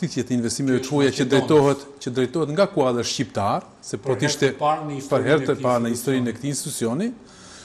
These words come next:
Speaker 1: ku janë ndesh ndoshta të bëhen edhe kompromise të dhim-, kompromise të dhimbshme për të u marrë ky digas-, digaster, ë, është ky forum i cili u mbajt edhe vjet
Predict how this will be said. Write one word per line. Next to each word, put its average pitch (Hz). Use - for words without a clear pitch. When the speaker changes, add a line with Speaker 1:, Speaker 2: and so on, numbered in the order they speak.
Speaker 1:
ku -
janë 135
ndesh 123
ndoshta 127
të 117
bëhen 131
edhe 123
kompromise 127
të 113
dhim-, 156
kompromise 127
të 120
dhimbshme 156
për 120
të 113
u 110
marrë 123
ky -
digas-, 110
digaster, 120
ë, 147
është -
ky 156
forum 170
i -
cili 139
u 135
mbajt 117
edhe 214
vjet 190